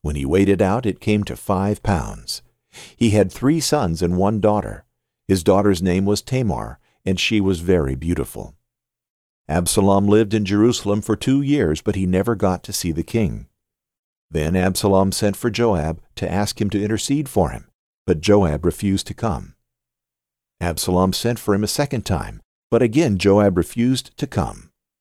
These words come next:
So Absalom said to his servants, "Go and set fire to Joab's barley field, the field next to mine." So they set his field on fire, as Absalom had commanded.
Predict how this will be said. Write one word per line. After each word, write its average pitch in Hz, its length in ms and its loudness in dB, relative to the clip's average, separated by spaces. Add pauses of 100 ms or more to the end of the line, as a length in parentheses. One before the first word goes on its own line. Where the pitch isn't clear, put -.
(160)
So 95 360 2
Absalom 107 520 2
said 123 240 0
to 120 100 0
his 110 100 2
servants, 98 560 -2 (420)
"Go 113 300 6
and 92 140 4
set 120 260 2
fire 110 340 0
to 92 120 2
Joab's 101 460 4
barley 113 360 4
field, 62 440 -4 (240)
the 95 80 4
field 104 380 4
next 101 260 -2
to 120 100 2
mine." 107 420 0 (680)
So - 160 2
they - 160 4
set 151 220 0
his 175 160 -2
field 107 340 4
on 95 180 4
fire, - 500 -4
as 95 180 4
Absalom 104 540 4
had 98 160 -4
commanded. 85 580 0